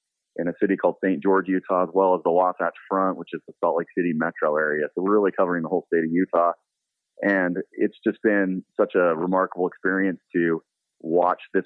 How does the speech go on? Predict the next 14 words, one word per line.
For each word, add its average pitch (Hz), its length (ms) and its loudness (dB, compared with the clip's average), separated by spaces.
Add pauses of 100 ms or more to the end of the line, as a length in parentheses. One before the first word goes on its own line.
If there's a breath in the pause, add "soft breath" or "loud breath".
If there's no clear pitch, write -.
brand 90 480 -2 (100)
take 87 260 0
hold 90 360 0
with 87 160 -12
consumers 110 720 0 (140)
and 90 260 0
with 80 140 -4
other 101 340 2
top 95 200 0
producing 92 440 -4
agents 87 400 0 (640)
and, 87 400 0
uh, 82 200 2
recruit 107 400 0